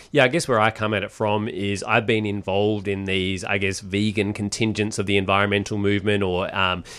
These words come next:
yeah, aspects of the environmental movement addressing animal agriculture probably since about two thousand eight, I believe, was maybe the first rally I went to, uh, with banners highlighting the environmental impact of animal agriculture. And since then, over the last, what, twelve years or so,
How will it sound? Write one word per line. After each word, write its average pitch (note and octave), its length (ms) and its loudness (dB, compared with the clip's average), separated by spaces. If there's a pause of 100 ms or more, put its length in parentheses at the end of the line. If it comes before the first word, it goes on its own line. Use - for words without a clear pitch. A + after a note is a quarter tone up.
(120)
yeah, G2+ 280 2
aspects A2 460 0
of - 40 -6
the G#2 100 2
environmental G2 680 0
movement G2+ 440 2
addressing G2+ 480 0
animal G2 200 2
agriculture G2 520 0
probably C#3+ 320 2
since G2+ 260 -2
about F#2 240 -2
two G#2+ 160 -4
thousand F#2 360 -2
eight, G#2+ 280 4
I F2+ 120 2
believe, F2 340 0
was F2+ 140 -4
maybe F2+ 180 2
the F#2 80 -4
first F#2 360 0
rally F#2+ 340 2
I F2+ 80 2
went G#2 320 0
to, G#2 360 2 (240)
uh, F#2 220 2
with F#2+ 180 -2
banners F#2+ 320 0
highlighting F#2+ 640 2
the F#2+ 80 0
environmental F#2+ 640 0
impact F#2+ 400 -4
of G2 80 -2
animal G2+ 220 2
agriculture. G#2 680 2 (300)
And B2+ 180 4
since D3 300 2
then, A2 260 2
over F#2+ 120 0
the G2 120 -2
last, G2 420 0
what, G2 220 -4
twelve G#2 320 0
years G2+ 260 -2
or G#2 100 0
so, G2 360 2